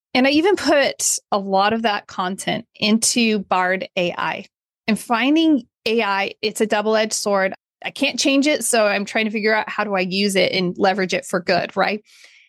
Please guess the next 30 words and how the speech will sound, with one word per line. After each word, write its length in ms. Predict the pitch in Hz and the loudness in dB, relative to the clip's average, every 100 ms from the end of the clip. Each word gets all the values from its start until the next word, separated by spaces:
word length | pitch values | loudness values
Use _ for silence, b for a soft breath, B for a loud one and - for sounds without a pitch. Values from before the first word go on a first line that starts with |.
| b _ _ | b _ _
And 100 | 262 | 0
I 60 | 262 | 0
put 320 | 254 - 403 240 | 0 0 0 2
all 140 | 262 | 2
this, 320 | 302 277 - - | 2 2 0 0
um, 280 | 208 185 185 | -2 -2 -6
content 580 | - 208 202 202 170 - | -2 2 2 0 -2 -2
into 540 | 190 180 - 214 190 | -2 0 0 2 2
Bard, 400 | 175 170 - - 208 | 2 0 0 -4 -4
and 100 | 196 | -2
I 40 | |
said, 180 | 185 202 | -2 -2
"Hey, 200 | - 247 | -2 -2
Bard, 340 | 208 202 165 - b b _ _ | -2 -2 -2 -8 b b _ _
can 180 | - 294 | 0 2
you 60 | |
help 140 | 330 277 | 2 2
me 240 | 262 240 - _ | 2 2 -4 _
turn 160 | - 294 | 2 4
this 160 | 302 | 4
into 180 | 269 240 | 2 2
a 80 | 208 | 0
podcast 520 | - 214 202 175 - | -2 -4 -4 -8 -6
episode, 520 | - - - - - | -8 -4 -4 -4 -6
summarize 480 | - 277 285 226 185 | -2 2 4 2 0
this 180 | - 196 | -4 -6
into 240 | - 190 | -4 0
a 60 | 196 | -2
podcast 560 | - 185 - - - - | 0 -4 -4 -8 -6 -8
episode?" 460 | - 214 - - | -6 -6 -4 -6